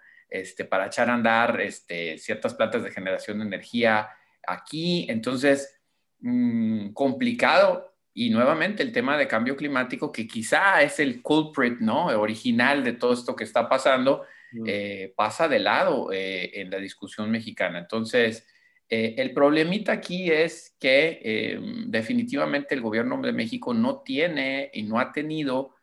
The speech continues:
Speaker 1: eh, el acceso, eh, o la oportunidad como país de desarrollar tecnología como el fracking eficiente que se tiene en Estados Unidos.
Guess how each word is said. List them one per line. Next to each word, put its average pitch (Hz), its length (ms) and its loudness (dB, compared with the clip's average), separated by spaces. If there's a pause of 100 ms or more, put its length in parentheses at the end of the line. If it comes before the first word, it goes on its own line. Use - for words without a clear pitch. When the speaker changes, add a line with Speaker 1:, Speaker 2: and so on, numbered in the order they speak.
(340)
Speaker 1:
eh, - 300 -8
el 107 140 -4
acceso, 139 640 0
eh, 92 400 -2 (280)
o 76 160 -2
la 104 120 -2
oportunidad 113 800 -2
como 127 260 -2
país 120 460 0
de 110 100 0
desarrollar 107 920 0
tecnología 113 640 0
como 104 180 -6
el 98 80 -8
fracking 123 540 0
eficiente 113 760 -2 (300)
que 113 100 -8
se 110 120 -6
tiene 120 260 0
en 120 80 0
Estados 120 440 -2
Unidos. 127 440 0